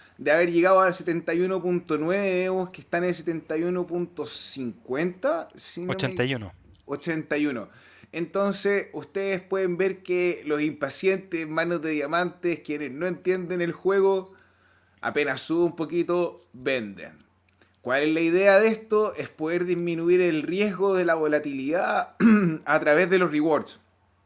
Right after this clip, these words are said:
Speaker 1: o la recompensa, o los estímulos de los pagos por poner a trabajar tus hadas. Entonces,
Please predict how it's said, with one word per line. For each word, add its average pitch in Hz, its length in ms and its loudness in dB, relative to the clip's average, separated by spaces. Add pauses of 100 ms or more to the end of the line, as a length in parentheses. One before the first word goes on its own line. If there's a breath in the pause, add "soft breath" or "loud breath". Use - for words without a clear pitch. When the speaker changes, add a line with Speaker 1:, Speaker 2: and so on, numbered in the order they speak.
(180)
Speaker 1:
o 147 100 -2
la 147 80 6
recompensa, 127 1040 -2
o 127 160 -4
los 127 160 -4
estímulos 165 580 -4
de 143 120 -4
los 120 120 -4
pagos 170 440 0
por - 180 -8
poner 135 240 -6
a 147 80 -2
trabajar 143 460 -4
tus 127 180 -10
hadas. 113 360 -6
Entonces, 170 580 -4